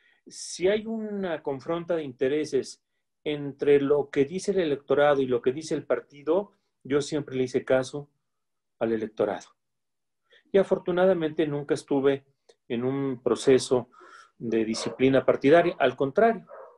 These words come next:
fui presidente de la Comisión Nacional de Justicia Partidaria, la que imparte justicia para aquellos militantes que se portan bien premiándolos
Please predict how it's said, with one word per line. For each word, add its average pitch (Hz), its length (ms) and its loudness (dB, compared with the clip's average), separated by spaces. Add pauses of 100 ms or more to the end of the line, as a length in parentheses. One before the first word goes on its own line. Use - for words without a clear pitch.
(100)
fui 147 160 -2
presidente 151 600 0
de 151 100 4
la 120 160 -4
Comisión 127 540 0
Nacional 127 560 -2 (440)
de 127 100 2
Justicia 131 540 -4
Partidaria, 127 680 2 (500)
la 107 160 -2
que - 120 -4
imparte 139 360 0
justicia 143 680 -4 (720)
para 107 220 0
aquellos 135 440 -4
militantes 123 720 -4 (280)
que - 80 -12
se - 160 -2
portan 165 460 2
bien 151 240 0
premiándolos 123 880 -2